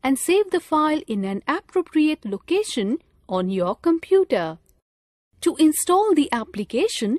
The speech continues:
go to the location where setup file is saved and then double-click on the Skype setup dot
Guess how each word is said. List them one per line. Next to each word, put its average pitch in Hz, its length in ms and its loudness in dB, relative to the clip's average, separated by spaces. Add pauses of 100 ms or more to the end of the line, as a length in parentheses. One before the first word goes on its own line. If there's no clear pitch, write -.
(140)
go 269 220 4
to 311 140 0
the 311 140 6
location 262 840 2
where 302 120 2
setup 330 460 -4
file 262 420 0
is 220 160 -2 (140)
saved 240 460 -2 (160)
and 285 240 2
then 381 200 2
double-click 220 600 -2 (120)
on 359 320 0
the 269 80 -2
Skype 247 460 0
setup 214 500 -4
dot 185 300 -2